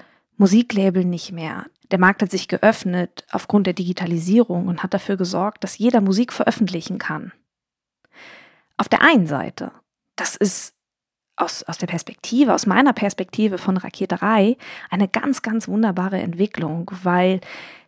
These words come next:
dadurch jeder Künstler, jede Künstlerin die Möglichkeit bekommen hat, sich eine Karriere aufzubauen, eine Karriere zu schaffen, die zum ganz individuellen Lebensentwurf passt.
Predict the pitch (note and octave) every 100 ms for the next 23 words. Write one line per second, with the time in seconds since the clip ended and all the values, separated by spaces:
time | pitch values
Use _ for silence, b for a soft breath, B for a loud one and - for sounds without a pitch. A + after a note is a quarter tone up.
0 | _ F3 F#3 B3 B3+ B3+ - - F#3 A#3
1 | C#4+ C#4 - G#3 A#3 D#4+ - B3+ B3+ G#3
2 | F#3+ A#3+ B3+ - A#3+ - G#3+ F#3 F3 G3+
3 | B3 B3+ G3+ F#3+ G3+ D#4 A#3+ - - F3
4 | - - F#3+ F3 F3 F#3+ B3 - - B
5 | B B _ G#3 - G3 G3 F#3+ F3+ F3
6 | G3+ E4+ - - - - B3+ B3 C4+ C#4+
7 | - F#3+ F#3+ - F3 F3+ A#3 C#4+ C4+ G3+
8 | - F3+ - D4+ C4+ G3 - G3+ - A3+
9 | C4 - - A3+ A3 F#3+ F#3 F#3+ G3 F#3
10 | F#3+ F#3 - F3 E3 E3+ - - - -
11 | - -